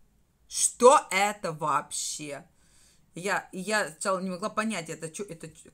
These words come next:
что это. Потом до меня дошло, что это вопрос. Вот. Итак, дорогие джентльмены, что такое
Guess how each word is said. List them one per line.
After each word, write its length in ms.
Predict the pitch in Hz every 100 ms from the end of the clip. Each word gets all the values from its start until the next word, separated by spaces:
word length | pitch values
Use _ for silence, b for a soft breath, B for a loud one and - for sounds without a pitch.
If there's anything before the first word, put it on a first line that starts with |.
| - _ _
что 320 | - - 202 170
это. 260 | 151 - -
Потом 260 | - 208
до 80 | 185
меня 140 | 202
дошло, 380 | 196 196 - 240
что 160 | - 196
это 200 | 185 165
вопрос. 640 | 160 160 185 165 - - - B B B B -
Вот. 340 | 175 180 143 -
Итак, 420 | 165 226 175 - -
дорогие 640 | 160 175 226 247 190 151 -
джентльмены, 680 | 160 160 - 139 135 - -
что 680 | - - - 226 262 285 - _
такое 720 | 165 175 - 185 160 175 175